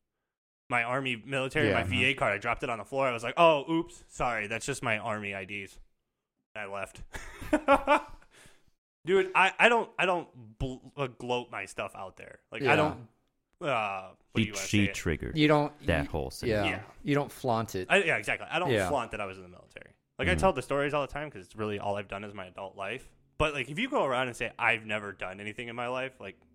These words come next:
Speaker 1: okay, I was in the Army for eight years. I did do something probably better than you.
Speaker 2: Yeah, that, I mean, that kinda tops just about anything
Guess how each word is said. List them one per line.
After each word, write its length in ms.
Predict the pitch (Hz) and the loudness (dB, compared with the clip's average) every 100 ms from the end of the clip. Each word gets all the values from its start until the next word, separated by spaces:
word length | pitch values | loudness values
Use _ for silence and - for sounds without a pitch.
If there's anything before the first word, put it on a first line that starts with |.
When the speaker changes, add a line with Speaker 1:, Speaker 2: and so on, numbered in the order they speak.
| _ _ | _ _
Speaker 1:
okay, 160 | 117 - | -12 -10
I 80 | 101 | -8
was 120 | 147 | -6
in 60 | 139 | -6
the 100 | 98 | -8
Army 180 | 90 | -10
for 140 | 90 92 | -14 -14
eight 180 | 98 98 | -14 -12
years. 240 | 98 92 | -12 -8
I 60 | 107 104 | -8 -8
did 180 | - 95 | -8 -8
do 160 | 92 92 | -10 -14
something 480 | 101 98 98 98 101 | -14 -12 -12 -14 -14
probably 420 | - 117 113 104 98 | -4 -2 -2 -6 -10
better 380 | 92 104 90 | -6 -6 -6
than 180 | 85 87 | -14 -20
you. 120 | 90 - _ _ _ 143 | -20 -20 _ _ _ 2
Speaker 2:
Yeah, 300 | 120 107 101 | 6 6 6
that, 420 | 120 131 135 139 | 8 8 8 6
I 60 | |
mean, 140 | 139 135 | 4 10
that 180 | 156 165 | 10 10
kinda 180 | 165 139 | 6 6
tops 300 | 135 123 - | 6 6 4
just 180 | 127 | -6
about 200 | 113 110 | 2 4
anything 580 | 101 98 95 101 95 104 | 4 2 -2 -2 -2 -4